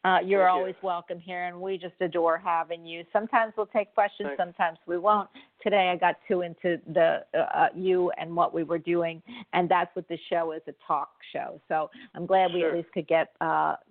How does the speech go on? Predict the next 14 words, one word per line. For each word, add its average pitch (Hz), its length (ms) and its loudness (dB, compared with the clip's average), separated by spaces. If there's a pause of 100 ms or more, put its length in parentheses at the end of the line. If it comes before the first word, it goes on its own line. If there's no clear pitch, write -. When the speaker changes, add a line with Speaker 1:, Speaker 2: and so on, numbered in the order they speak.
(120)
Speaker 1:
uh, 143 360 0
Bob 160 440 2 (140)
what 160 160 -6
he 160 100 -10
needed. 151 340 -10 (260)
Now, 196 360 0
let 185 220 0
me 240 80 -6
tell 220 240 0
everybody 202 300 -2
Speaker 2:
Yeah. 185 60 -4
Speaker 1:
what's 190 180 -6
gonna 190 180 -2
happen 175 440 -2